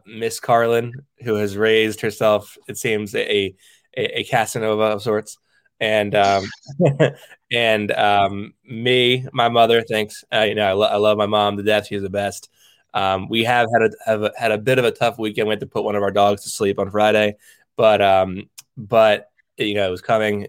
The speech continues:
and, uh, it, she was very close to that dog. So tough weekend for her, for sure. Um, I actually ordered her Mother's Day gift that had his name on it. So I, <laughs> I was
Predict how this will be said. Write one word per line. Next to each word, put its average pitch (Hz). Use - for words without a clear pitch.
and, 92
uh, 95
it, -
she 117
was 110
very 101
close 101
to 110
that 98
dog. 95
So 95
tough 123
weekend 113
for 107
her, 107
for 104
sure. 101
Um, 92
I 101
actually 139
ordered 123
her 113
Mother's 117
Day 107
gift 104
that 104
had 107
his 107
name 101
on 117
it. -
So 98
I, 95
<laughs> -
I 135
was 139